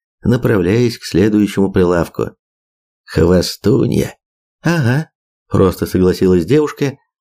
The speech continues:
и, встав на цыпочки, чмокнула мужа в нос. «И вся твоя». Они ещё немного побродили, рассматривая различные садовые инструменты, посуду, вяленое мясо и овощи, всевозможные маринады и жестянки с вареньем, одежду,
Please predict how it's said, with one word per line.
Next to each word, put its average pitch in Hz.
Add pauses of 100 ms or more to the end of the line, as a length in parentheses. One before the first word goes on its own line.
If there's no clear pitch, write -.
(120)
и, 170
встав 120
на 101
цыпочки, - (240)
чмокнула 123
мужа 104
в 98
нос. 95 (600)
«И 104
вся 147 (360)
твоя». 117 (840)
Они 92
ещё 90
немного 92
побродили, 87
рассматривая 104
различные 95
садовые 85
инструменты, 113
посуду, 104
вяленое 71
мясо 110
и 57
овощи, 101 (680)
всевозможные 104
маринады 113
и 107
жестянки 110
с -
вареньем, 98
одежду, 110